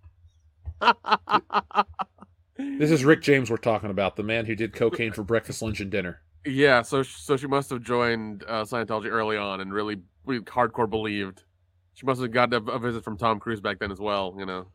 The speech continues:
Speaker 1: just, you know, <laughs> to really cement that, you know,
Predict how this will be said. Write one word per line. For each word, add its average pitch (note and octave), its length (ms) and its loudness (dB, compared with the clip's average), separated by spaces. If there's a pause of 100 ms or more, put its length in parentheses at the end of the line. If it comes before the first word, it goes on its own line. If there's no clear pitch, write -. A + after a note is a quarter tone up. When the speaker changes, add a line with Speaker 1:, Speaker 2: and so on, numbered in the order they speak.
Speaker 1:
just, - 240 -16
you G2 80 -6
know, F2+ 100 -6
<laughs> - 580 -20
to A3+ 340 -16 (100)
really D#3+ 180 6
cement C#3 520 4
that, A2+ 120 2
you A#2+ 80 -2
know, G#2 220 0